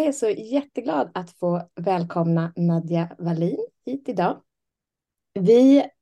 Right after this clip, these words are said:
har en gemensam koppling i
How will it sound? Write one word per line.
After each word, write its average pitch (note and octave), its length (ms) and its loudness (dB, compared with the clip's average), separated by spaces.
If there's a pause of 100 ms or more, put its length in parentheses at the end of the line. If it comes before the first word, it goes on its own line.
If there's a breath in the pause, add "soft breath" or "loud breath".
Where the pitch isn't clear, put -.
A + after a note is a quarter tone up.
(760)
har G#3+ 680 2
en G#3 220 -2
gemensam A3+ 1000 2
koppling G3+ 640 -2
i E3 480 -2